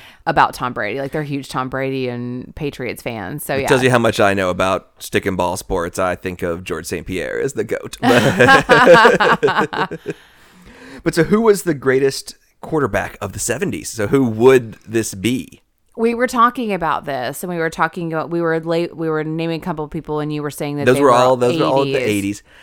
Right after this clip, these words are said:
Speaker 2: Uh, Roger Staubach. I don't know him.
Speaker 1: I don't.
Speaker 2: Uh, he seems like a pretty cool dude, though.
Speaker 1: Okay.
Speaker 2: He played in college, and then,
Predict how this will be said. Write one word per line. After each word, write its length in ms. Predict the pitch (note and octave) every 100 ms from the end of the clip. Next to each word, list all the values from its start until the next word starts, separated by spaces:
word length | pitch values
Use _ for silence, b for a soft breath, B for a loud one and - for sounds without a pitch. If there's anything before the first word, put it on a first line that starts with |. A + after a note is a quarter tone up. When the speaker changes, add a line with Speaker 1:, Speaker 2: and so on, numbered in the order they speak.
| b
Speaker 2:
Uh, 180 | - G#2 G2
Roger 440 | G#2+ A#2+ E3+ F3+
Staubach. 760 | - - - B2 G2 - - -
I 80 | A2
don't 500 | A2 - A#2 C3+ - -
know 260 | A#2+ G2
him. 360 | F#2+ C2 G1+ - _ _ _ _ _ -
Speaker 1:
I 120 | F#3
don't. 640 | F3 F3 D3 B2 B2 A2+ - - -
Speaker 2:
Uh, 200 | G#2+ G#2+
he 120 | C3+
seems 300 | - B3 G4+
like 100 | F#4+
a 60 | - _
pretty 420 | - - A3 D#4+
cool 280 | - - D#3
dude, 400 | G#2+ F2+ C4 F#3
though. 320 | D2 G1+ - -
Speaker 1:
Okay. 320 | F3+ E3 C#3
Speaker 2:
He 200 | B2 G#2
played 420 | - A#2+ A2 A2
in 160 | A2 G#2
college, 600 | C3+ C#3+ D3+ D#3+ D#3 - b -
and 160 | B2+
then, 320 | B2+ B2 B2